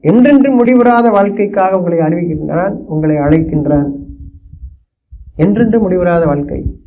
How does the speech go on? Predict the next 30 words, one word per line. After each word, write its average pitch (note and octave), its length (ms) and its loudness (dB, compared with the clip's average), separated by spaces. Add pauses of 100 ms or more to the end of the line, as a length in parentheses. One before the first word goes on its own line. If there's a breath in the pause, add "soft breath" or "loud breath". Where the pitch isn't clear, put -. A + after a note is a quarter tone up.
(100)
நன்மையான F3 500 0
வாழ்க்கையை C#3+ 360 0
பற்றி C#3 200 -4
அறிவிக்கின்றான். C#3+ 300 -4
வாழ்க்கைனா B3 500 2
நீங்க G3 260 -2
வாழ்வது E3 380 0
நன்மைன்னு D#3 400 -2
அர்த்தம். - 220 -10 (1700)
இறப்புன்னா G#3+ 440 2
கெட்-, F#3 240 -4
கஷ்டம்னு F3 380 -4
அர்த்தம். - 180 -10 (600)
என்றென்றும் C#4+ 640 4
இறக்கக்கூடிய A#3+ 480 0
அந்த E3+ 140 -4
வாழ்க்கை, D3+ 320 -2
ஒவ்வொரு A3 400 2
நாளும் A#3 320 2
வேதனை. E3+ 340 2
அப்படிப்பட்ட D#3+ 420 -4
வாழ்க்கையிலிருந்து E3 760 -2
நீங்கள் E3+ 320 0
விடுபட G3 300 0
வேண்டும் D#3+ 320 -2
என்றால், G3 340 0 (320 loud breath)
உங்-, G#3+ 240 -2
நீங்கள் C#4 320 4
தூய்மையாக்கப்பட C#4 540 2
வேண்டும், E3+ 360 -2